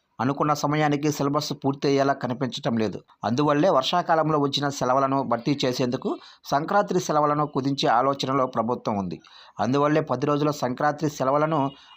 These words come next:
ఐదు రోజులకు కుదించబోతుందట. మిగతా ఐదు రోజులు స్కూళ్లు, కాలేజీలను యథావిధిగా నడిపేందుకు చంద్రబాబు సర్కారు సిద్ధమైనట్లు తెలుస్తుంది. అయితే ఇలా సంక్రాంతి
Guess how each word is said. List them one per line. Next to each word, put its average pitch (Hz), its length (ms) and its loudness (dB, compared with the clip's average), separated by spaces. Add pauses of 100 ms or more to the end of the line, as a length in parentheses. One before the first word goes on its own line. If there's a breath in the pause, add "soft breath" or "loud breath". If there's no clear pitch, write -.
ఐదు 165 260 2
రోజులకు 180 300 2
కుదించబోతుందట. 131 920 -2 (420 loud breath)
మిగతా 190 340 4
ఐదు 175 260 2
రోజులు 165 280 2
స్కూళ్లు, 147 420 0
కాలేజీలను 135 680 0
యథావిధిగా 123 540 0
నడిపేందుకు 120 500 -2 (500 loud breath)
చంద్రబాబు 170 400 2
సర్కారు 139 420 0
సిద్ధమైనట్లు 123 600 -2 (100)
తెలుస్తుంది. 98 420 -6 (320)
అయితే 170 280 2 (100)
ఇలా 180 140 4
సంక్రాంతి 165 540 0